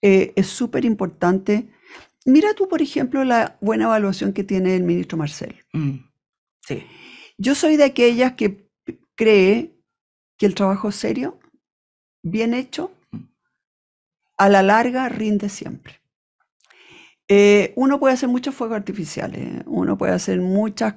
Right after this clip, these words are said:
Speaker 1: cosas y efectistas y qué sé yo. Los chilenos no son tontos. Los chilenos finalmente miran y dicen, "En este confío, en este no confío".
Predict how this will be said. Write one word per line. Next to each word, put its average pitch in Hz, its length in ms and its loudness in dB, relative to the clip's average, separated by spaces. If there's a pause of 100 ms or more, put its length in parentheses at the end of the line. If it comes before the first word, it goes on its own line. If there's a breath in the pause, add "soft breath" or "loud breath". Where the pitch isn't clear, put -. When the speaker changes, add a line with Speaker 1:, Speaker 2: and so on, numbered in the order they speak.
Speaker 1:
cosas 190 720 -2
y 165 240 0
efectistas 175 1000 -8
y 135 80 -10
qué - 100 -10
sé - 200 -14
yo. - 200 -20 (920 soft breath)
Los 196 160 0
chilenos 208 360 2
no 175 140 0
son 147 240 -6
tontos. - 340 -18 (960)
Los 165 140 -2
chilenos 175 420 2
finalmente 262 1080 2 (460)
miran 247 600 4
y - 80 -4 (180)
dicen, 202 520 2 (680 soft breath)
"En 190 140 2
este 240 240 0
confío, 277 400 0 (1000)
en 180 160 0
este 170 200 -2
no 127 140 -2
confío". - 520 -12